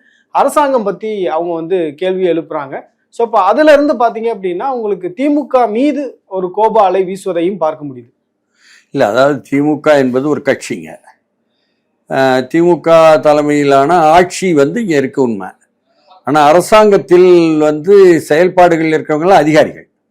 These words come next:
Speaker 2: அஹ், காவல்துறை என்பது சட்ட ஒழுங்கை பாதுகாப்பதற்குள்ள துறை. உளவுத்துறை என்பது முன்கூட்டி விவரங்களை எடுத்து அரசாங்கத்துக்கு எடுத்து சொல்ல வேண்டிய துறை. இப்போ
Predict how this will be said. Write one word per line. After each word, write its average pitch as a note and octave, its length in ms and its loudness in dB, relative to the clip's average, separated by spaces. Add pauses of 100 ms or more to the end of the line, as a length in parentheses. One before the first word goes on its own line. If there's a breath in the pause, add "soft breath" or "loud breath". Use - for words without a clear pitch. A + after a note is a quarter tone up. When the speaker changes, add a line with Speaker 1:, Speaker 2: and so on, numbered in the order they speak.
(1300)
Speaker 2:
அஹ், C#3+ 640 2
காவல்துறை F3 720 4
என்பது D3+ 420 2 (200)
சட்ட D#3+ 300 0
ஒழுங்கை E3+ 300 2
பாதுகாப்பதற்குள்ள D3+ 800 2
துறை. E2 280 -8 (1200)
உளவுத்துறை G3 720 4
என்பது D3+ 400 0 (160)
முன்கூட்டி F#3+ 580 0 (580)
விவரங்களை D3 640 0
எடுத்து C#3 460 2 (640)
அரசாங்கத்துக்கு D3+ 720 0
எடுத்து D3+ 280 0
சொல்ல C#3 260 0
வேண்டிய B2+ 380 -2 (180)
துறை. F2 300 -8 (1160)
இப்போ F3+ 160 2